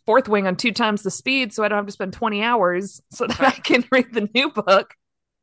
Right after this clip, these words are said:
Speaker 2: I know. I, like, did a wiki recap, and then I was like, "None of this makes any sense," so I just gave up, and I was like, "I'll just be Evangeline. We'll be going through this journey together,
Speaker 1: Oh my
Speaker 2: getting our
Speaker 1: God.
Speaker 2: memories back." <laughs> Yay. So,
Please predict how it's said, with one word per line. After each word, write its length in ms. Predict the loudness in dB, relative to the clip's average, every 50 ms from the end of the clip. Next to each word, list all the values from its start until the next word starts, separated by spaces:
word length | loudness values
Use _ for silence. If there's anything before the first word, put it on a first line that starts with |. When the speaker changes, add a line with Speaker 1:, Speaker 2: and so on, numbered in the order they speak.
| _ _ _ _ _ _ _ _ -12 -10 -10 -10 -10 -12 _ _ -6 -4
Speaker 2:
I 80 | -2 2
know. 80 | 2
I, 140 | 2 4 4
like, 160 | 2 2 2
did 120 | 0 2 2
a 100 | 2 2
wiki 300 | 2 -2 -4 -4 -6 -8
recap, 460 | -8 -8 -8 -4 0 0 0 0 0
and 80 | -2 -2
then 80 | 0
I 80 | 0 0
was 80 | 0 -2
like, 160 | -4 -4 -4
"None 140 | -4 -4 -4
of 80 | -4
this 100 | -6 -8 -8
makes 140 | -8 -6 -4
any 200 | -4 -4 -4 -4
sense," 240 | -4 -6 -6 -4 -2
so 60 | -2
I 80 | -2
just 160 | -4 -6 -6 -4
gave 160 | -2 -2 0
up, 160 | 0 0 -2
and 80 | -2 -6
I 20 | -8
was 80 | -8
like, 120 | -8 -6 -2
"I'll 140 | 0 0 0
just 160 | -2 -4 -6
be 100 | -6 -4
Evangeline. 560 | -2 -2 -2 -2 -4 -6 -8 -8 -6 -6 -6
We'll 100 | -6 -6 -8
be 80 | -6
going 220 | -6 -6 -6 -6 -6
through 100 | -10 -12
this 120 | -12 -8
journey 220 | -6 -6 -4 -4 -6
together, 640 | -4 -2 -2 0 0 2 2 2 2 2 0 -2 -4 -8 -14 -12
Speaker 1:
Oh 100 | -12 -10
my 120 | -10 -8
Speaker 2:
getting 180 | -8 -6 -4 -4
our 60 | -4
Speaker 1:
God. 60 | -4
Speaker 2:
memories 320 | -4 -6 -6 -8 -8 -4
back." 420 | -2 2 2 4 4 2 0 -2 -4
<laughs> 300 | -6 -4 -4 -6 -4 _ 0 2 2 2 2 0 -2
Yay. 640 | -4 -6 -6 -4 -2 -2 -2 -2 -4 -6 -6 -8 -10 -14 -14 _
So, 300 | -8 -8 -6 -8 -8 -12